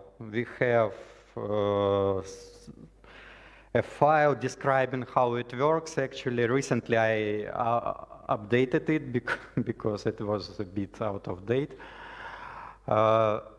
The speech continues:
and then, uh, I recommend to look into source repositories of, uh, of the Meta A C P I project, which has a lot of examples, okay, something like maybe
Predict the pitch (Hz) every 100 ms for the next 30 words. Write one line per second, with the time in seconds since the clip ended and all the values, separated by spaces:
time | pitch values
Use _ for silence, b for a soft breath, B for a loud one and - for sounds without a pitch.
0 | - - 135 127 123 120 117 156 185 180
1 | 175 - 135 131 127 123 120 123 135 135
2 | 135 - 143 147 139 - 131 135 143 139
3 | 131 123 - - - 147 139 127 127 131
4 | 127 113 - 127 117 - 101 - - 120
5 | 110 110 107 104 104 101 101 101 104 -
6 | 120 107 104 101 101 104 104 - - -
7 | 127 120 101 101 113 120 117 110 107 104
8 | - - - _ _ B B B B -
9 | 127 143 170 165 165 175 165 156 156 160
10 | 160 143 147 - - b b b b -
11 | 113 123 - - 139 135 - - 120 123
12 | 139 135 131 120 120 104 107 117 123 123
13 | 135 123 120 - - - _ _ 120 -
14 | 110 101 - 104 98 104 101 95 - 98
15 | 95 87